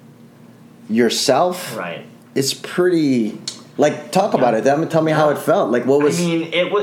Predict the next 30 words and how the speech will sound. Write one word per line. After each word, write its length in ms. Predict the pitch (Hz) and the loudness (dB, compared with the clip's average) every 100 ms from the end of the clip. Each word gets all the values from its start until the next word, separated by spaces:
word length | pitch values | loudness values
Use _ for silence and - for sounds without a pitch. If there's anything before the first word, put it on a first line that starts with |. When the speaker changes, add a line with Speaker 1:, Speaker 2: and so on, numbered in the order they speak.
| 185 | -2
Speaker 2:
it 120 | 190 | -2
was 140 | 190 | 0
life-changing, 520 | 165 202 208 151 127 | 0 -2 -2 -4 -4
and 160 | 117 123 | -4 -2
that, 200 | 147 - | -4 -4
and, 320 | 147 143 131 - 135 - | -2 -2 -2 -6 -10 -4
I 80 | 139 | 0
mean, 220 | 139 139 | 0 0
like, 320 | 131 123 123 | -2 -4 -8
it 400 | 123 - 147 139 | -12 -8 -6 -4
was 320 | 151 139 - - - | -2 -2 -4 -8 -6
amazing 480 | 151 143 143 139 139 | -2 0 0 0 -2
seeing 460 | - - 160 165 180 | -4 -8 -6 -4 -2
the 60 | |
kind 260 | 165 143 135 | -2 -2 -4
of 60 | 123 | -4
music 380 | 113 113 117 - | -6 -6 -8 -8
that 160 | 110 | -8
Filipinos 680 | 123 120 120 113 107 107 - | -6 -6 -6 -4 -4 -4 -8
like 140 | 117 - | -10 -10
to 60 | |
sing. 120 | - 131 | -10 -6
'Cause, 120 | 208 | -2
I 40 | |
mean, 160 | 208 233 | -2 -2
even, 280 | 226 240 226 | -2 -2 0
like, 260 | 170 143 - - - - - | -2 -4 -8 -18 -20 -20 -8
Here 180 | 185 180 | -2 0
Lies 260 | 135 117 | 0 -2
Love, 460 | 117 110 117 - | -2 -2 -2 -4